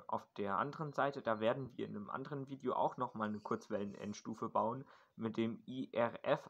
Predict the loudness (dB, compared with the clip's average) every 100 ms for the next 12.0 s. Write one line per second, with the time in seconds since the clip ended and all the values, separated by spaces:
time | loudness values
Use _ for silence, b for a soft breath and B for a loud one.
0 | -16 -6 -4 -2 2 2 2 -2 -2 -2
1 | -6 -10 -4 6 6 6 0 -2 -2 -14
2 | -16 b b b b _ 2 4 2 2
3 | 8 10 10 6 0 0 -2 -4 -2 2
4 | 0 0 -2 2 0 0 -4 -2 -4 -2
5 | -2 -4 -4 -8 -6 -6 -6 -8 -6 -2
6 | -2 0 0 0 -4 B B B B _
7 | -12 -8 -6 -6 -8 -10 -10 2 4 4
8 | 0 -4 -4 -2 0 0 -2 -2 -2 -2
9 | -4 -2 -2 -4 -10 -12 -12 -12 -18 _
10 | _ -20 _ _ _ _ _ -12 -6 -2
11 | -2 0 -2 0 0 0 0 0 -2